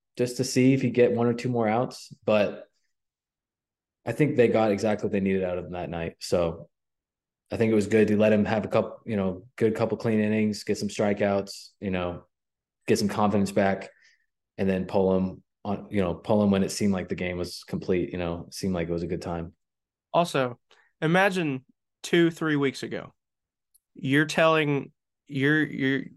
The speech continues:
Speaker 2: we're talking about a situation in which fans are upset that Zach Morris did not pitch and Gage Wood did. That, that would be blasphemous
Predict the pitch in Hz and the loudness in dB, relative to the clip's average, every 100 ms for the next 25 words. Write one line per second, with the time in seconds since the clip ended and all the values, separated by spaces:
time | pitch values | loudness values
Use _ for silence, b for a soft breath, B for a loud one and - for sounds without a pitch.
0 | - 139 143 170 165 175 156 139 127 - | -2 0 0 2 2 0 0 0 0 -4
1 | 135 139 127 117 - 113 - 120 117 117 | -6 -4 -2 -4 -6 -8 -6 -2 0 0
2 | 110 - _ - 139 147 147 123 127 - | -2 -12 _ -2 2 2 2 2 2 0
3 | 127 120 - 104 113 120 131 143 131 127 | 0 0 -2 -8 -4 0 0 2 2 2
4 | 117 - - _ _ _ _ _ _ _ | 0 -6 -14 _ _ _ _ _ _ _
5 | _ - 120 139 143 135 - 123 107 - | _ -6 2 6 6 4 2 2 2 -2
6 | - - _ _ _ 120 113 123 120 117 | -12 -18 _ _ _ -4 0 0 2 0
7 | 110 104 175 180 _ _ _ _ _ _ | 0 -4 -6 -10 _ _ _ _ _ _
8 | _ _ _ _ _ _ _ - 123 - | _ _ _ _ _ _ _ -2 -2 -2
9 | - 135 139 131 123 127 123 - 104 92 | 0 4 4 4 4 2 2 -2 -6 -6
10 | - | -12